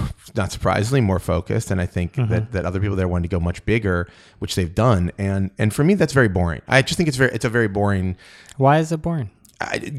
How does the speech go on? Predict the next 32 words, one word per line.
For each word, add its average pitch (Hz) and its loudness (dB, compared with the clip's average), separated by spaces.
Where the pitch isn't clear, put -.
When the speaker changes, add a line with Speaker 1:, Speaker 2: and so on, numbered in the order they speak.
Speaker 1:
I - -6
mean, 143 2
there's, 147 2
getting 156 4
big 127 4
to 117 0
get 98 -2
big 87 -4
is 80 -6
not, 80 -4
Speaker 2:
Mm-hmm. 110 -2
Speaker 1:
to 107 -4
me 98 2
is 87 -2
not, 78 -4
like, 98 -6
I, - -8
I 120 4
don't 123 2
need 110 0
to 101 -2
be 92 0
the 85 -4
biggest 87 -6
brand 85 -2
Speaker 2:
Yeah. 98 -6
Speaker 1:
in 85 -4
the 85 -2
world. 80 -2
Like, 90 -4
in 92 -4
fact, 90 -2